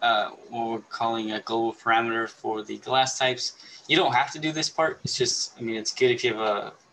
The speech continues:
uh, to do a lot of glass types because it saves you from opening that materials, um, page every time or dialog box. So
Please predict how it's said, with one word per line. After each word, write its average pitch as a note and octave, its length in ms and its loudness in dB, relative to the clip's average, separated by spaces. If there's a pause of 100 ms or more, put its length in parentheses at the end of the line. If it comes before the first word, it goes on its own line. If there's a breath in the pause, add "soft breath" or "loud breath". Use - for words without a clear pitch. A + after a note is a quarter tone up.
(220)
uh, G#2 260 -14 (640)
to A2 100 -20
do A#2 240 0
a - 20 -2
lot A2 260 2
of G#2+ 140 -6
glass A2 300 0
types A2 200 -6
because G#2+ 200 -6
it G2 60 -10
saves G#2+ 300 -4
you G#2 80 -8
from G#2 160 -10
opening G#2+ 320 -8
that G2+ 140 -6
materials, A#2+ 680 -2 (120)
um, A#2 320 -12 (600)
page A#2 300 -8
every B2 140 -6
time B2 360 -8 (160)
or A2 80 -20
dialog A#2 360 -6
box. A#2 260 -6
So A2 300 -10